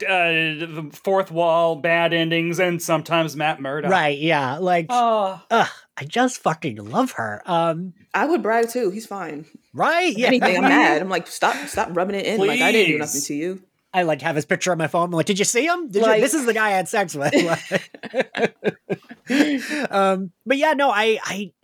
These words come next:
Speaker 2: I just loved it. I don't know. I thought I, I could understand where someone would feel it doesn't, like, we didn't really get a fight scene, but she,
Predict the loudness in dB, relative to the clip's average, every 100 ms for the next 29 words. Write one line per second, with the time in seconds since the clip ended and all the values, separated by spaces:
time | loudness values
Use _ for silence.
0 | -8 -8 -6 -2 -2 -2 -2 0 0 0
1 | 0 0 0 2 2 2 0 0 0 -4
2 | -16 -20 -20 -20 _ _ -4 -2 -2 -2
3 | 0 -2 -2 -2 -2 -2 -2 -2 -2 -4
4 | -6 -4 0 0 -2 -8 -4 -4 -4 -8
5 | -12 _ _ _ _ -20 _ -4 -2 0
6 | 0 0 0 0 0 -4 0 0 -2 _
7 | -4 -4 0 -2 0 -2 0 0 -2 -2
8 | -2 -4 -6